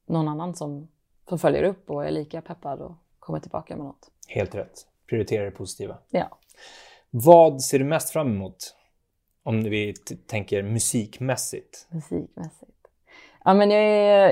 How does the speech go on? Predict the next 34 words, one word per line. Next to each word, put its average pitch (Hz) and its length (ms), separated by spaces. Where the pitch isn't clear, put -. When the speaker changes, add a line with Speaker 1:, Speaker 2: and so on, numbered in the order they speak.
Speaker 1:
jag 208 100
är 202 80
lite 202 1040
subjektiv 160 480
för 156 120
att 160 60
jag 170 100
har 180 220
en 165 160
del 151 340
artister - 420
som 151 140
spelar - 320
som - 200
jag - 140
har 165 120
signat. - 580
Speaker 2:
Såklart. - 500
Speaker 1:
Eh, 165 440
så 175 120
att 170 100
jag 180 100
är 175 260
väldigt 180 260
peppad 107 420
på 76 180
att - 100
se 73 440
Beck - 180
in 160 120
the 160 60
Birds, 170 920
Emma 165 240
Steinbacken 175 1080